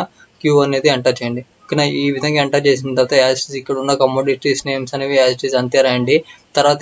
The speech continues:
ఏం చేస్తారండి, ఇక్కడ ఉన్న price values మొత్తాన్ని as it is ఇక్కడ అంతే రాయండి. తర్వాత ఇక్కడ ఉన్న quantity values మొత్తం as it is ఇక్కడే రాయండి, క్యూ జీరోలో రాయండి. ఇక్కడ ఉన్న ప్రైస్ వాల్యూస్ మొత్తం పీ వన్లో రాయండి. లాస్ట్లో ఇక్కడ ఉన్న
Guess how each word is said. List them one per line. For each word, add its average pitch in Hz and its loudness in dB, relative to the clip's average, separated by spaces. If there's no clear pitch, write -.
ఏం 131 -4
చేస్తారండి, 127 -2
ఇక్కడ 139 -2
ఉన్న 139 0
price 131 0
values 135 0
మొత్తాన్ని 139 0
as 131 0
it - -8
is 135 -6
ఇక్కడ 127 -4
అంతే 131 -2
రాయండి. 127 0
తర్వాత 151 2
ఇక్కడ 147 2
ఉన్న 139 2
quantity 135 -2
values 131 0
మొత్తం 135 -2
as 127 0
it - -10
is 127 0
ఇక్కడే 135 2
రాయండి, 127 -2
క్యూ 139 -2
జీరోలో 131 0
రాయండి. 123 -2
ఇక్కడ 151 2
ఉన్న 147 0
ప్రైస్ 139 4
వాల్యూస్ 139 0
మొత్తం 135 0
పీ 147 -4
వన్లో 139 2
రాయండి. 123 2
లాస్ట్లో 131 0
ఇక్కడ 135 -2
ఉన్న 135 -4